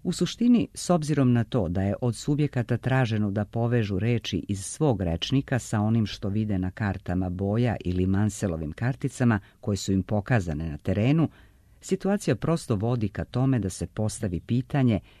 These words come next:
da li su se prve konotacije iz tog rečnika uopšte odnosile na boje kao takve. Na primjer, u slučaju filipinskog jezika Hanuno, koji je proučavao Harold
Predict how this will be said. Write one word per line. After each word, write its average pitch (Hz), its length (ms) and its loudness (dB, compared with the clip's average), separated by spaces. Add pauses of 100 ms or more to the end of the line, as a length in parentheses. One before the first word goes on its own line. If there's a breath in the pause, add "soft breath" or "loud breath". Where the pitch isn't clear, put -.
(160 soft breath)
da 98 200 2
li 160 100 2
su - 140 -4
se - 180 -6
prve 135 340 -2
konotacije 98 720 -2
iz - 160 -10
tog 127 220 0
rečnika 120 580 -2 (220 soft breath)
uopšte 120 440 0
odnosile 101 520 2
na 92 120 2
boje 95 300 0
kao 85 220 -8
takve. 82 500 -8 (880 soft breath)
Na 135 120 6
primjer, 95 460 0 (500 soft breath)
u 175 100 -2
slučaju 190 420 0
filipinskog 160 720 0
jezika 113 500 0
Hanuno, 117 680 2 (500)
koji 117 200 4
je 104 80 4
proučavao 107 680 0
Harold 101 500 -2